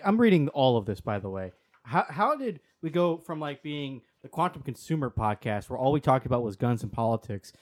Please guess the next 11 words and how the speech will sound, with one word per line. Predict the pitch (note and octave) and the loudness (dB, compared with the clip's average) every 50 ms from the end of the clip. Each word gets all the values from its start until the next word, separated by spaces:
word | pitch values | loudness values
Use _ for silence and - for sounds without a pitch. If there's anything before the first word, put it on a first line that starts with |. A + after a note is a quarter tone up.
| _ _ - - | _ _ -6 0
and | B2 B2+ | 4 6
now | D3+ G3+ A#3 | 6 8 8
that | A#3+ A3+ | 6 6
we're | G3 F#3 F3 | 4 2 0
the | D3 B2+ | 0 0
whole | - D#3 D#3 | 0 0 0
magazine, | C#3 C3 C3+ D3 C#3+ C#3+ A#2 A2+ A2+ A2+ G#2+ A2 | 2 2 2 2 2 0 -4 -6 -8 -10 -8 -8
like, | A#2 B2 A#2 - _ _ _ _ _ | -10 -10 -10 -12 _ _ _ _ _
like, | C3 C3 C3 - _ _ - | -8 -8 -8 -8 _ _ -6
almost, | D#3+ F3+ F3+ F3 D#3 - | -4 -2 -2 -2 -4 -2
like, | E3 C#3+ B2+ - | -4 -4 -4 -6